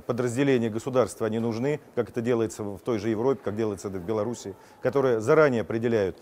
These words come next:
сколько, когда и, и куда их нужно. И для этого с предприятий получ-, получают заявки с ор-, от организаций территориальных комплексов, и на основании этого распределяют. Тогда не будет хаоса, не будет приезжать, как мне недавно губернатор Камчатки рассказывал,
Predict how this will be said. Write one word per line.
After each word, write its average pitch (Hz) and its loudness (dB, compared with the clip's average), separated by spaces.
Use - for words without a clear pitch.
сколько, 156 2
когда 123 2
и, 131 2
и 117 -6
куда 123 0
их 127 -4
нужно. 95 -4
И 87 -6
для 120 0
этого 123 0
с - -20
предприятий 127 2
получ-, 120 -2
получают 120 -2
заявки 127 2
с - -14
ор-, 104 -4
от 101 -4
организаций 107 -2
территориальных 107 -2
комплексов, 82 -12
и 101 -6
на 113 -4
основании 123 -2
этого 120 -2
распределяют. 113 -2
Тогда 123 0
не 165 -2
будет 151 0
хаоса, 101 0
не 107 -4
будет 127 -4
приезжать, 113 -4
как - -8
мне 101 -6
недавно 110 0
губернатор 110 0
Камчатки 117 0
рассказывал, 104 0